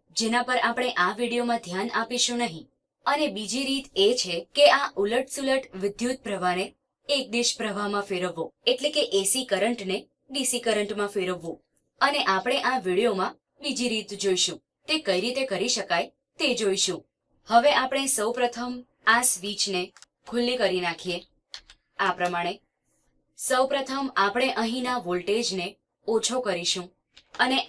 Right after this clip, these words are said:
આ કામ જે સાધન વડે કરવામાં આવે છે, તેને આપણે ટ્રાન્સફોર્મર તરીકે ઓળખીએ છીએ.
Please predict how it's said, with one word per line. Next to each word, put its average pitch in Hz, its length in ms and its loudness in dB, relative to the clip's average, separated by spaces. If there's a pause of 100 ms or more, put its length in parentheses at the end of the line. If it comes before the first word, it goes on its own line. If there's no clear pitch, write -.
આ - 100 6
કામ 247 320 -2
જે 247 160 0
સાધન 220 480 0
વડે 233 240 0
કરવામાં 202 580 -2
આવે 170 240 -4
છે, 175 140 -4 (260)
તેને 240 260 2
આપણે 262 320 2 (420)
ટ્રાન્સફોર્મર 240 680 2
તરીકે 208 320 0
ઓળખીએ 185 460 0
છીએ. 175 260 -4